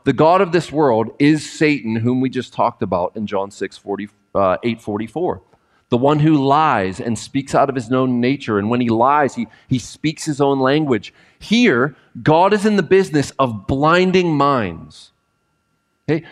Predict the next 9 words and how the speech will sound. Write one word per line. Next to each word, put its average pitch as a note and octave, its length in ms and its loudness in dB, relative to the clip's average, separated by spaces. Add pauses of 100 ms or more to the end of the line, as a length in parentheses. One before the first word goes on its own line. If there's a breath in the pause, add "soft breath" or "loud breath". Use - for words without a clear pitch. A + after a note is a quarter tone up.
Satan G#3+ 840 0 (260 loud breath)
not D#3 260 4
only G3+ 220 0
seeks - 400 -4
to C#3 340 2 (680)
kill, F#3+ 380 2
steal, E3+ 380 0
and E3 120 0
destroy, E3 600 -2